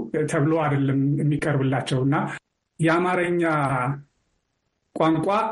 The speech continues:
ከእንግሊዝኛና እኔ ከማውቃቸው ቋንቋዎች ከእንግሊዝኛና ከፈረንሳይኛ ጋር እያወዳደርኩ የአማርኛ ቋንቋ ባህሪ እነግራቸዋለሁ። ሲጀምሩ በቃ ቀላል እንደሆነ አምነው ይጀምራሉ። ከዛ በኋላ ፊደሉን ከጨረሱ በኋላ ሌላው ነገር በጣም ቀላል ነው።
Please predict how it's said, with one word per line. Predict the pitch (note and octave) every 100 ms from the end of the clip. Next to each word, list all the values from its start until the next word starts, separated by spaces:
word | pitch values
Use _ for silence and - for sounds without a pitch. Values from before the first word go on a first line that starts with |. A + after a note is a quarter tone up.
| - - _ _ _ _ -
ከእንግሊዝኛና | - F3+ F#3 E3+ F3 D#3+ D3+ D3 C#3+
እኔ | D#3
ከማውቃቸው | D#3 D3 D3+ D3+ C#3+ D#3
ቋንቋዎች | D#3 D#3 F3 F3+
ከእንግሊዝኛና | E3 D#3 D3+ D#3 C#3+ C#3+ C#3
ከፈረንሳይኛ | D3+ C#3 D3 C#3 C#3+ C#3 C#3
ጋር | E3
እያወዳደርኩ | E3 D3 C3+ C3+ C3+ G3+ A#3 - - _ _ -
የአማርኛ | E3+ F3+ F#3 E3+ D#3+
ቋንቋ | D#3+ D#3 D3+
ባህሪ | C#3 C#3+ D3+
እነግራቸዋለሁ። | D#3 C#3 C#3 B2 C3+ A2+ - _ _ _ -
ሲጀምሩ | G#3+ G3+ F#3 F#3 C4+ D#4
በቃ | F3+ D#3 C#3 -
ቀላል | F#3 G3+ G3 F#3
እንደሆነ | F3 D#3+ D#3+
አምነው | D3+ D#3 E3
ይጀምራሉ። | C#3+ C#3 C#3 D3 A#3 D#4+ - _ _ _ - D3 C#3+ C3+ C3+
ከዛ | D3+ C#3+
በኋላ | D#3 D#3+
ፊደሉን | F#3 E3 D#3+ D#3
ከጨረሱ | D#3+ D3 D3+ C#3+
በኋላ | D3 F3+ A#3
ሌላው | D#3+ C#3+ C#3
ነገር | C#3+ E3
በጣም | D#3 C3+ D3
ቀላል | C3+ B2+ B2+
ነው። | C#3